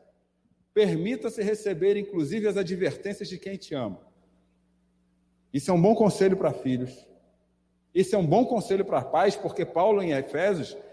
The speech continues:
quando eu falo naquele momento que ele vai falar da família, ele vai falar assim: "Pais, não irritem os seus filhos."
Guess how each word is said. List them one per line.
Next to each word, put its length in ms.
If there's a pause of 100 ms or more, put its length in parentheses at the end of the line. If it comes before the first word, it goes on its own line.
(160)
quando 180
eu 80
falo 320
naquele 300
momento 320
que 100
ele 80
vai 180
falar 220
da 140
família, 680
ele 140
vai 80
falar 160
assim: 380 (500)
"Pais, 460 (100)
não 320
irritem 540
os 120
seus 220
filhos." 680